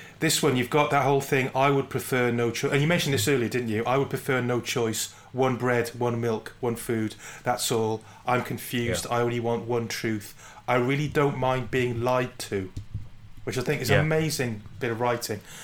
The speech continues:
Speaker 1: And, and for me, it chimes with "Freedom of speech won't feed my children" from Know Your Enemy. Uh, so, you know,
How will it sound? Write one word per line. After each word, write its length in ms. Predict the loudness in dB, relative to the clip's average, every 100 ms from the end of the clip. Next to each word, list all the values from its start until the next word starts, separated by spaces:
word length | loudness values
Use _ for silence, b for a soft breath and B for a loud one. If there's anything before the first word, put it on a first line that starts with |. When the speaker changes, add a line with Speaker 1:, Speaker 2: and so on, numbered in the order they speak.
| B B
Speaker 1:
And, 200 | 0 0
and 160 | 0 0
for 80 | 2
me, 240 | 2 2
it 140 | 0 -2
chimes 520 | 0 2 2 0 -2
with 420 | 0 0 -2 -8 B B B B B
"Freedom 340 | -2 0 0
of 60 | 0
speech 340 | 0 0 0
won't 160 | -2 -2
feed 220 | -2 -2
my 120 | -2
children" 580 | -2 -2 -2 -2 -4 -6 -12 -20 -20 -20 -20 -20 -20 -12 -12
from 480 | -4 0 2 0 -4 -12 -10
Know 120 | -2
Your 160 | 0 2
Enemy. 360 | 0 -2 -4 -8 -8
Uh, 320 | -2 0 0 -2 B B B B B
so, 320 | -4 0 2 0 -10 -10
you 120 | -2
know, 220 | 2 2